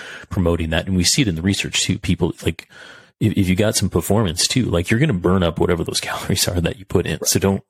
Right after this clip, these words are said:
Speaker 1: don't worry about it.
Speaker 2: Yeah.
Speaker 1: Um, but yeah, that's, that's it. Um,
Speaker 2: And,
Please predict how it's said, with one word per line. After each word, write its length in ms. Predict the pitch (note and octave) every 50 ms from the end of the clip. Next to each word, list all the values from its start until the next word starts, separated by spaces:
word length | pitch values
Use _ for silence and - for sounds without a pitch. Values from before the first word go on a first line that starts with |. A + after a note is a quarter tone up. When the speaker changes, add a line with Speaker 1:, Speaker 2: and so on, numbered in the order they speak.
| _ _ -
Speaker 1:
don't 120 | G2 F2 E2+
worry 140 | F2 F2 E2+
about 240 | - - - -
it. 140 | A#2+ - - -
Speaker 2:
Yeah. 120 | - - - - - - - - - - _ -
Speaker 1:
Um, 480 | - E2+ F2 F2 F2 E2+ E2 E2+ E2 - _ _ - _ _ _ _ _ _ _ - - - -
but 100 | F#2+ F#2
yeah, 140 | E2+ E2 E2
that's, 400 | E2+ F2 F2+ - - - - -
that's 260 | - F2 E2 - -
it. 160 | F#2 - - - - - _ _ _ _ _ _ _ _ -
Um, 420 | - - B2+ B2+ - A#2+ A2+ - _ - -
Speaker 2:
And, 140 | - -